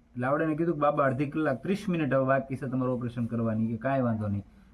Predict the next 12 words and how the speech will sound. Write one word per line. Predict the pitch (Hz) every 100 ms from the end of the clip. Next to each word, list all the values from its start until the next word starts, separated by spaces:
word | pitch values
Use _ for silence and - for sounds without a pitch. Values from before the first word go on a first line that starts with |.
| -
ભાવ | 123 131
સમાધિમાં | - 139 127 131 127
વહી | 135 143
ગયા, | 120 110 - - _
ઓપરેશન | 135 135 139 135 123
થઈ | 120 147 143
ગયું, | 143 139
કમ્પ્લીટ | 139 135 143 127 -
થઈ | 147
ગયું | 143 147
બધુંય, | 147 139 147 143 - _ -
કાનનું | 135 147 156 151 147